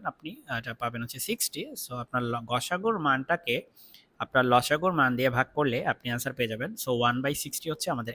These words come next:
আনসার এই কোশ্চেনের। তো আজকে ভিডিওটা এই পর্যন্তই থাকলো। আমি লসাগু গসাগু নিয়ে সামনে হয়তো আরও ভিডিও করব।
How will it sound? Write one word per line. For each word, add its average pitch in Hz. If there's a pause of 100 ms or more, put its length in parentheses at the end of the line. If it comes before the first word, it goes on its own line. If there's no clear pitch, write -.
(140)
আনসার 117
এই 123
কোশ্চেনের। 123 (580)
তো 180
আজকে 180
ভিডিওটা 247
এই 190
পর্যন্তই 180
থাকলো। 180
আমি 170
লসাগু 147
গসাগু 147
নিয়ে 147
সামনে 139
হয়তো 135
আরও 123
ভিডিও 123
করব। 123